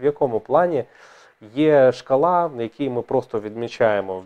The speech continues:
зразу переліковані фактори ризику, ми там ставимо мітки, там, де відповідають, е, характеристики, характеристики нашому пацієнту, і шкала автоматично рахує відсоток ризику інсульту і кровотечі. Більш того, по цій шкалі можна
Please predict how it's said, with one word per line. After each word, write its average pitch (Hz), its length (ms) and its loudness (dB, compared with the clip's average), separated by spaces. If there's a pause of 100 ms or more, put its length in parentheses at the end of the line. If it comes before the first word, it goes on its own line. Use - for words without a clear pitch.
зразу 117 360 6
переліковані 107 680 -2
фактори 113 440 -2
ризику, 208 360 -4
ми 104 120 -2
там 98 200 -2
ставимо 95 540 -2 (600)
мітки, 123 580 -6
там, 104 260 -2
де 101 580 -2 (100)
відповідають, 113 920 0
е, 101 500 -2
характеристики, 120 760 -4 (160)
характеристики 110 640 -10
нашому 104 360 -6
пацієнту, 226 560 -8 (500)
і 165 240 2
шкала 156 360 0
автоматично 139 880 -4
рахує 127 500 -2
відсоток 113 560 -4
ризику 107 480 -10
інсульту 143 480 -8
і - 20 -4
кровотечі. 127 640 -2
Більш 135 280 -10
того, 127 240 -4
по 107 120 -10
цій 110 180 -16
шкалі 117 340 -10
можна 104 400 -6